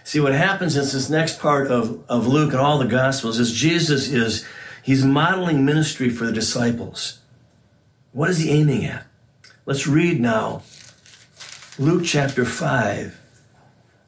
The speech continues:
twenty-seven to thirty-one. After this, Jesus went out and saw a tax collector by the name of Levi sitting in his tax booth. This is Matthew, had a couple names. "Follow me," Jesus said to him.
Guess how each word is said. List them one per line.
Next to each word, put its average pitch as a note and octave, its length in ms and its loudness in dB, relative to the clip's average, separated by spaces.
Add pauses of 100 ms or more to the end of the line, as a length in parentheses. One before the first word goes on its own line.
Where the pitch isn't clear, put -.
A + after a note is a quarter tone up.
twenty-seven C3+ 580 2
to A2 80 2
thirty-one. A2+ 720 0 (1600)
After F#3+ 340 0
this, B2+ 480 -2 (1000)
Jesus G#3+ 500 0
went D3+ 180 2
out C3+ 160 2
and - 100 -6
saw D3 260 0
a - 40 -6
tax A#3 380 0
collector B2 360 0
by A#2+ 140 2
the B2 80 0
name C#3 240 2
of A#2 160 0
Levi C3+ 480 0
sitting A#2+ 280 0
in A2+ 60 2
his A2 160 -2
tax B2 300 0
booth. - 340 -10 (1080)
This F2+ 160 -8
is F#2+ 100 -8
Matthew, G2+ 400 -2
had F#2+ 140 -6
a F#2 60 -6
couple G#2 260 -4
names. - 400 -10 (440)
"Follow F3 400 2
me," E3 200 2
Jesus A2+ 360 -2
said G#2 200 -2
to G2+ 60 -4
him. A2 320 -6